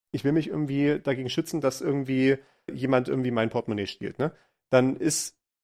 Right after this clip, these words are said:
die sinnvollste Maßnahme irgendwie in der Kosten-Nutzen-Abwägung, die ich machen kann, das, äh, Portemonnaie in der Tasche zu halten, die einen Reißverschluss hat.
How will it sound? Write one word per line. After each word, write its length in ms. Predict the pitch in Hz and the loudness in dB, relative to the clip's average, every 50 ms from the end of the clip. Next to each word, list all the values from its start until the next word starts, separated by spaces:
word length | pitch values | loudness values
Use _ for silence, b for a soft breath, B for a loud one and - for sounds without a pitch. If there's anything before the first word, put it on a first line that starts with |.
| _ _ - | _ _ -2
die 360 | 156 147 139 139 139 135 127 131 - _ _ | 0 2 4 6 6 4 4 2 -2 _ _
sinnvollste 560 | - - 165 214 202 - 196 190 - - 160 | -2 2 2 2 6 4 4 4 4 0 0
Maßnahme 400 | 139 123 131 147 - 196 180 175 | 2 2 2 2 2 2 2 4
irgendwie 280 | 170 147 147 139 147 147 | 4 2 0 0 0 0
in 80 | 135 135 | 0 0
der 80 | - | 0
Kosten-Nutzen-Abwägung, 680 | - - 139 - - - 165 - 180 139 147 143 147 131 | 0 0 -2 -2 -2 -6 -2 -2 0 0 0 0 0 -2
die 60 | 120 | -4
ich 80 | - - | -2 -2
machen 200 | 139 135 - 147 | -2 -2 -2 -4
kann, 420 | - 170 156 156 156 156 147 - - | -2 0 0 0 0 -4 -6 -6 -4
das, 300 | 139 131 - - - - | -4 -4 -4 -4 -8 -8
äh, 140 | - 156 131 | -6 -6 -4
Portemonnaie 380 | - - 147 - 165 151 151 | 0 0 0 0 0 0 0
in 60 | 147 | 2
der 80 | 139 127 | 2 0
Tasche 240 | - 147 139 - 151 | 0 -2 -4 -4 -4
zu 120 | - 143 | 2 2
halten, 160 | 135 139 139 | 2 2 2
die 60 | 143 131 | 0 -2
einen 80 | 127 | 0
Reißverschluss 500 | 117 117 117 - 147 127 - 127 117 - | 0 0 0 0 -2 -4 -4 -4 -6 -6
hat. 220 | - - - _ | -8 -8 -10 _